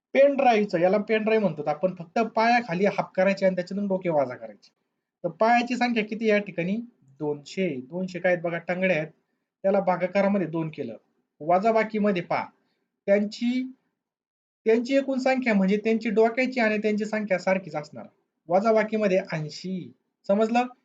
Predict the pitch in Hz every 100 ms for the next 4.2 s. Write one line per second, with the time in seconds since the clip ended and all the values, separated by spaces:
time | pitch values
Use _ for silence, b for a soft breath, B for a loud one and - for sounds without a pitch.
0 | _ _ - 170 165 208 240 226 226 220
1 | 214 190 165 156 165 170 160 170 160 156
2 | 151 170 170 170 156 143 170 170 - 147
3 | 151 - 175 151 110 - _ _ _ _
4 | -